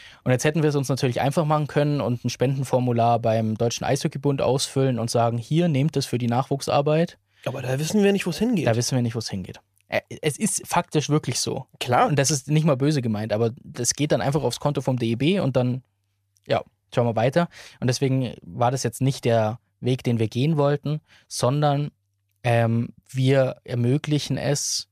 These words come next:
Speaker 1: dank euch, zwei Kindern plus jeweils eine Begleitperson, also aus zwei unterschiedlichen Familien, ein Hockeycamp in Miesbach zu besuchen, das normalerweise dreihundertsiebzig Euro Anmeldegebühr kostet, inklusive Anreise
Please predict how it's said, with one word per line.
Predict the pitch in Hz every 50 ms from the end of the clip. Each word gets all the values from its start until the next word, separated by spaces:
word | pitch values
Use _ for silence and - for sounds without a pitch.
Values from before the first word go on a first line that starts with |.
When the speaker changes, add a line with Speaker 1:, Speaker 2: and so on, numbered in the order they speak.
| _
Speaker 1:
dank | - 110 117 113 -
euch, | - 113 113 135 180 180 - - - - _ _ _ _ _ _ _ _ _
zwei | - - - - 127 123 127 147
Kindern | 160 - - - 156 165 170 175 175 175 180 175
plus | - - - 135 - - -
jeweils | 131 131 127 123 123
eine | - - 120 127 113
Begleitperson, | 117 113 113 117 131 - - - 131 131 131 120 123 123 131 127 - _ _ _ _
also | - 107 104 110 104 -
aus | 113 110 - -
zwei | - 101 -
unterschiedlichen | 123 135 135 131 120 120 107 110 107 104
Familien, | - - 107 113 131 143 143 139 135 131 - - _ - - - - - _ _ _ _ _ _ _
ein | _ 123 117 120 120 120 120 117 - -
Hockeycamp | - - - - 175 135 - - 123 120 127 117
in | - 120 123
Miesbach | 139 160 - - - - 110 107 - - - _ _ _ _ _ _ _ _ _ _ _ _ _
zu | - - - - 117 113 110
besuchen, | 113 - 110 104 - 120 143 - - 175 185 202 - _
das | - 117 - - 120
normalerweise | 117 113 117 127 143 147 131 131 127 123 120
dreihundertsiebzig | 110 110 117 131 131 127 117 - 127 - - - - -
Euro | - 123 120 117 104
Anmeldegebühr | 101 131 139 143 147 151 143 139 131 143 139 139
kostet, | - - 147 139 - - 156 156 151 - _ _ _ _ - _ _ _
inklusive | - 156 190 - - 165 147 160 156 143 131
Anreise | 127 131 151 156 143 135 135 139 139 131 135 139 147 143 -